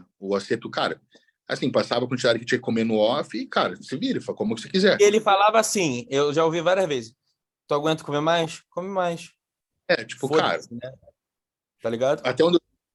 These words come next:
Speaker 1: tem uma doença no intestino, então ele, cara, é... não é qualquer coisa que ele pode comer.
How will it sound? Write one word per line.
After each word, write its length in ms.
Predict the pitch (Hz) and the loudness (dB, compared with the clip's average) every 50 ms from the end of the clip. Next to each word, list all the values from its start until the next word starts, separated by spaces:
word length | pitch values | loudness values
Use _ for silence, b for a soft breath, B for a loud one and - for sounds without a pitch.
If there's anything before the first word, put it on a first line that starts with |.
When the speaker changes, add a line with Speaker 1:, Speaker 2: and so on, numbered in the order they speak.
| _ _ _ - | _ _ _ -4
Speaker 1:
tem 80 | 165 165 | 0 2
uma 80 | 165 160 | 2 2
doença 280 | 151 151 151 147 - 127 | 2 2 0 0 -2 -4
no 60 | 123 | -4
intestino, 420 | 113 - 113 98 - - 110 98 | -4 -4 -6 -6 -6 -8 -8 -8
então 460 | 95 92 - - 104 104 110 113 117 120 | -8 -8 -4 -2 0 2 2 2 2 2
ele, 360 | 120 123 123 127 127 120 123 | 2 4 4 4 2 0 -2
cara, 320 | 123 - 127 117 98 95 | -2 -2 0 2 2 2
é... 280 | 95 95 98 98 98 98 | 2 2 2 2 0 0
não 80 | 101 110 | 0 -4
é 60 | 120 | -4
qualquer 240 | - 139 - 143 127 | -4 -4 -6 -4 -2
coisa 180 | - 117 - | -2 -4 -4
que 60 | - 113 | -4 -8
ele 60 | 107 | -2
pode 180 | - 107 107 | -2 -2 -2
comer. 320 | 107 - 101 98 87 - | -2 -8 -10 -10 -10 -12